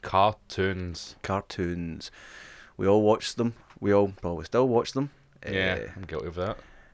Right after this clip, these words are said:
Speaker 2: so let's go right back to where it began for us. We're gonna talk about some of the old school bad boys. Ones that anyone who's not in our demographic age group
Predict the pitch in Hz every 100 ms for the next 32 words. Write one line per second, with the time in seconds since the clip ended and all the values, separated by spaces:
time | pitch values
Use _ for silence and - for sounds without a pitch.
0 | _ - 90 92 - 95 85 85 82 90
1 | 95 92 - 90 90 87 85 85 85 87
2 | 90 - 104 92 - 92 85 87 73 -
3 | 85 82 82 - 92 92 90 - 90 90
4 | 82 82 82 80 78 - - - - -
5 | - 104 101 95 - _ - 104 104 101
6 | 92 87 - 90 101 98 95 90 92 92
7 | 90 87 71 92 87 98 92